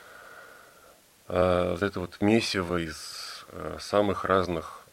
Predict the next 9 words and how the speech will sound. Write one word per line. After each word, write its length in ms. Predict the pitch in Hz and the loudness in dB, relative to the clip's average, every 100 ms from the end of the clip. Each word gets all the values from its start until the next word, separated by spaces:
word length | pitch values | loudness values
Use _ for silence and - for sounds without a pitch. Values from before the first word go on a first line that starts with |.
| - | -18
вопросов 800 | 87 85 - 117 - 92 - - _ _ _ _ _ _ _ _ _ _ _ _ _ _ _ _ _ _ | -4 -4 -2 -4 -4 -12 -14 -16 _ _ _ _ _ _ _ _ _ _ _ _ _ _ _ _ _ _
в 220 | - - | -20 -10
таком 280 | - 90 85 | -6 -4 -4
формате 480 | 80 95 95 95 - | -2 2 4 2 0
винегрета. 600 | 85 92 98 98 87 - - - - _ _ _ _ _ _ _ _ _ _ - - | 0 0 2 -2 -2 -6 -20 -20 -20 _ _ _ _ _ _ _ _ _ _ -20 -2
Но 100 | 95 | 4
у 40 | 98 | 4
нее 220 | 107 131 | 4 2
изменились, 640 | 127 131 135 120 95 - | 2 4 4 0 -4 -10